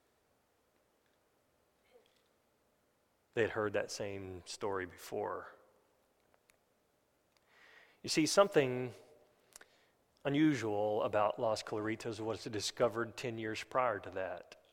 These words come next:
A geological study was done and found a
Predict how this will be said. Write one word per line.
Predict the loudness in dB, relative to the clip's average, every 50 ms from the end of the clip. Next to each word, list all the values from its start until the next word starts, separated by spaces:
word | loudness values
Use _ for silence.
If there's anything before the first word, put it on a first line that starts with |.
| _ _ _ _ _ _ _ _ _ _ -4
A | -2 -2
geological | 0 4 6 6 8 10 10 8 8 6 4 -2 -4 -2 0 0 0 -2 -4 -6
study | -8 -2 2 4 4 4 2 0
was | -2 -4 -6 -6
done | -4 -4 -2 0 0 -2 -4 -6 -8 -12 -14 -16 -20 -20 -16 -8 -6
and | -6 -6 -4
found | 2 4 6 6 6 4 2 0 -6 -8 -6 -4
a | -2 -2 -2 -2 -4 -4 -4 -6